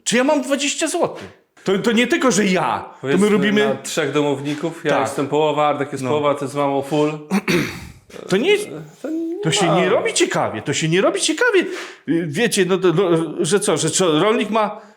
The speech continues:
Speaker 1: robić to z pasji? Nie liczyć swoich godzin? Liczmy to, liczmy każdą godzinę pracy. Na przykład to, zacznie się od piętnastego, to trzeba dwadzieścia cztery godzin muszę siedzieć tutaj.
Speaker 2: No ale prawdą jest, że tytoń zachowuje stabilną cenę w
Speaker 1: Stabilną, z
Speaker 2: porównaniu
Speaker 1: tego
Speaker 2: do
Speaker 1: względu, że
Speaker 2: innych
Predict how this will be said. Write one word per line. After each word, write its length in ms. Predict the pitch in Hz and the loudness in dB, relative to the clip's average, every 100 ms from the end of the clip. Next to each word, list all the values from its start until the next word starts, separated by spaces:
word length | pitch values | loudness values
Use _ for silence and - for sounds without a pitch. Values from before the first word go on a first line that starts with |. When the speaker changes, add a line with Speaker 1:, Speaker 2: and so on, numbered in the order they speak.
| - | 0
Speaker 1:
robić 360 | 156 214 220 | 0 2 0
to 100 | 214 | -2
z 100 | - | -2
pasji? 480 | - 135 147 - 494 494 - _ - | 0 0 0 -2 -4 -6 -10 _ -4
Nie 160 | 160 202 | 0 0
liczyć 300 | 220 208 196 | 0 -2 -2
swoich 340 | - 165 139 | 0 0 0
godzin? 360 | 113 170 220 - - - _ _ - | 0 0 -2 -6 -12 -18 _ _ -6
Liczmy 340 | 147 151 143 | -4 -4 -4
to, 500 | 165 494 453 196 - - | -2 0 0 -2 -8 -12
liczmy 260 | 170 196 | -8 -6
każdą 320 | 196 226 285 | -2 -2 -2
godzinę 380 | 311 381 370 349 | 0 0 0 -2
pracy. 480 | 359 381 233 - 120 - - - - | 0 0 -2 -4 -8 -8 -20 -14 -6
Na 80 | 285 | -2
przykład 320 | 262 349 294 | 0 0 0
to, 180 | 214 156 | 0 2
zacznie 360 | 285 277 262 | 0 0 -2
się 160 | - 262 | 0 0
od 180 | 247 - | 0 -2
piętnastego, 560 | 262 262 247 - 127 131 | -2 -2 -2 -2 -2 -4
to 340 | - - - | -10 -20 -12
trzeba 200 | - 330 | -4 -2
dwadzieścia 320 | 339 330 330 | 0 0 0
cztery 300 | 339 - 370 | -2 0 0
godzin 340 | 339 330 131 123 | 2 0 -2 -4
muszę 220 | 113 120 | -6 -8
siedzieć 400 | - 110 104 95 | -8 -10 -12 -16
tutaj. 280 | 107 - 110 _ - - | -18 -20 -20 _ -16 -2
Speaker 2:
No 100 | 151 | 0
ale 80 | 175 | 2
prawdą 400 | 175 147 135 175 | 2 0 2 0
jest, 300 | 151 156 - | 0 -2 -4
że 220 | 170 190 - - - - - - | -2 -4 -8 -20 -20 -20 -20 -8
tytoń 300 | 147 143 160 | -6 -4 -4
zachowuje 460 | 170 165 190 143 143 | -4 -4 0 2 0
stabilną 420 | 165 139 131 147 | -4 -6 -4 -4
cenę 120 | 147 | -2
w 20 | |
Speaker 1:
Stabilną, 520 | - 381 359 254 175 | -2 0 2 2 2
z 80 | 165 | 2
Speaker 2:
porównaniu 140 | 170 165 | 0 2
Speaker 1:
tego 160 | 147 | 2
Speaker 2:
do 60 | - | 2
Speaker 1:
względu, 360 | 175 240 330 | 2 0 2
że 60 | 311 | 2
Speaker 2:
innych 120 | 202 | 2